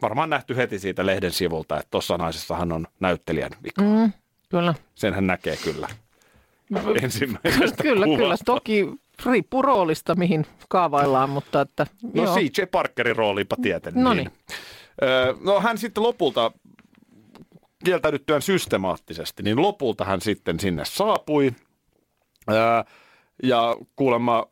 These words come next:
Speaker 1: kun hän siinä oli sitten koeesiintymisen tehnyt, niin se oli ollut melko lailla selvää, että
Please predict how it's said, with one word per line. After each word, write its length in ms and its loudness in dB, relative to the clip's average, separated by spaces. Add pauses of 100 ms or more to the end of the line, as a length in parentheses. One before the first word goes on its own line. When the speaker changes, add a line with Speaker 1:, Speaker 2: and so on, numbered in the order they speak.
(220)
Speaker 1:
kun 160 0
hän 160 0
siinä 320 0 (280)
oli 200 2
sitten 300 -2
koeesiintymisen 840 0
tehnyt, 420 -2
niin 220 -2 (600)
se 60 -20 (100)
oli 60 -2
ollut 160 2
melko 260 0
lailla 180 -2
selvää, 440 -4
että 200 -18